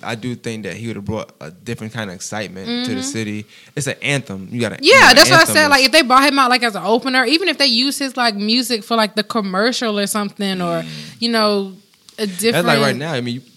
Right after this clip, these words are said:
Speaker 1: I might want the Migos to perform at something that's in Atlanta, but you, would, would you not have J-, Jermaine Dupri and
Speaker 3: That's
Speaker 1: Ludacris
Speaker 3: true.
Speaker 1: perform Welcome to Atlanta?
Speaker 2: I would
Speaker 1: You get what I'm saying?
Speaker 2: have
Speaker 3: Right, right, right, right, right.
Speaker 2: I mean, I would have them do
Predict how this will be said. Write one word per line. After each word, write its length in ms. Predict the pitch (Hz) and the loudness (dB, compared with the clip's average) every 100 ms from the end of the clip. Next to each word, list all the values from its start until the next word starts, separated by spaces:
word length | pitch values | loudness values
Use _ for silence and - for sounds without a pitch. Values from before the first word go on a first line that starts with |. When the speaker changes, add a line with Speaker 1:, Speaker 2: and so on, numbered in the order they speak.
| _ - | _ -8
Speaker 1:
I 140 | 95 123 | -6 -4
might 120 | 123 | -4
want 160 | 117 113 | -4 -4
the 60 | 101 | -6
Migos 420 | 139 170 113 107 | -6 -2 -4 -4
to 80 | 107 | -12
perform 300 | 107 113 107 | -8 -6 -6
at 80 | |
something 160 | 104 110 | -6 -8
that's 120 | 107 | -8
in 60 | 107 | -8
Atlanta, 300 | 107 147 117 | -6 -4 -6
but 340 | 101 98 - _ | -6 -8 -10 _
you, 180 | 92 104 90 | -18 -16 -12
would, 360 | 107 - - _ | -14 -14 -20 _
would 140 | 107 104 | -14 -10
you 80 | |
not 160 | 107 104 | -8 -6
have 280 | 110 104 95 | -6 -6 -8
J-, 220 | 104 92 | -10 -10
Jermaine 320 | 98 104 107 | -10 -10 -8
Dupri 400 | 98 - 110 110 | -8 -8 -8 -8
and 260 | 80 98 95 | -10 -12 -10
Speaker 3:
That's 140 | 101 | -10
Speaker 1:
Ludacris 320 | 113 127 110 | -6 -4 -6
Speaker 3:
true. 100 | - | -6
Speaker 1:
perform 400 | 104 110 107 107 95 | -12 -10 -10 -10 -8
Welcome 180 | 117 | -8
to 60 | 113 | -6
Atlanta? 280 | 110 127 147 | -8 -8 -2
Speaker 2:
I 280 | 277 453 453 | 2 6 6
would 60 | 415 | 6
Speaker 1:
You 60 | |
get 80 | 339 | 6
what 20 | |
I'm 80 | 330 | 6
saying? 80 | 302 | 8
Speaker 2:
have 400 | 277 262 254 262 | 10 8 6 4
Speaker 3:
Right, 160 | - - | 0 0
right, 160 | 101 | 0
right, 200 | 104 101 | 2 2
right, 160 | 98 95 | 2 0
right. 180 | 98 285 | 4 4
Speaker 2:
I 40 | |
mean, 160 | 330 330 | 6 8
I 120 | 403 | 8
would 100 | 381 | 6
have 200 | 294 254 | 4 4
them 180 | 226 269 | 2 0
do 420 | 220 226 208 202 | 2 2 0 -4